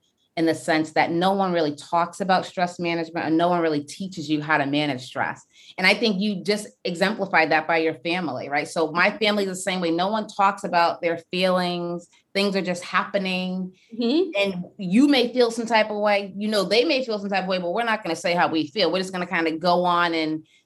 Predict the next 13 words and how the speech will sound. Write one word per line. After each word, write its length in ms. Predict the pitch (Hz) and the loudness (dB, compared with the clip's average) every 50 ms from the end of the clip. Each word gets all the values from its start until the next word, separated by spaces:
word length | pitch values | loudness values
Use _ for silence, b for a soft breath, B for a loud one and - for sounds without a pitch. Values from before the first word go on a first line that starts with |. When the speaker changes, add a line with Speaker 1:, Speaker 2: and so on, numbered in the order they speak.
| b _ | b _
Speaker 1:
you 100 | - 190 | -4 0
know, 120 | 180 180 175 | 0 0 0
keep 340 | 175 - 226 208 - - - | 0 -2 -4 -6 -6 -4 0
pressing. 560 | 202 190 185 185 - - 123 123 131 127 b b b b b | 0 2 2 0 -2 -6 -8 -8 -10 -12 b b b b b
But 100 | 208 214 | 2 4
what 120 | 226 214 | 4 2
happens 480 | 214 214 254 285 370 381 - 359 302 247 | 2 0 0 0 0 0 -2 -2 0 0
is 200 | 240 233 214 208 | 0 0 -2 -2
you 100 | 226 226 | -4 -4
suppress 580 | - 226 190 160 - - 220 226 233 - - - - | -4 -4 -6 -6 -6 -4 -2 -2 -2 -2 -4 -4 -2
all 220 | 151 151 143 135 | 0 0 0 -2
of 100 | 127 127 | -4 -8
that. 280 | 131 104 78 58 - | -8 -8 -8 -8 -10